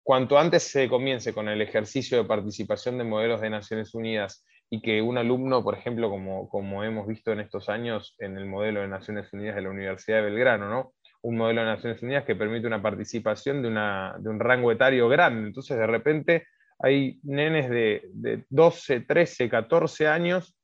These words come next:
eh, enfrentándose a un auditorio lleno con incluso personas de diecisiete, dieciocho años participando del mismo modelo.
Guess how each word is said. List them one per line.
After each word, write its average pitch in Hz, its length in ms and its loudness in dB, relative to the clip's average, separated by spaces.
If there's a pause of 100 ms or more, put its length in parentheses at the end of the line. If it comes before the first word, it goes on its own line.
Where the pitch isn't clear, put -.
(560)
eh, 107 280 0
enfrentándose 127 720 4
a - 20 2
un 170 60 2
auditorio 143 580 2
lleno 175 480 -2
con 123 200 -2
incluso 127 440 -2
personas 147 400 2
de 113 320 2
diecisiete, 117 580 2
dieciocho 131 600 2
años 107 180 -6
participando 104 540 -6
del 104 80 -6
mismo 98 240 -10
modelo. 98 380 -6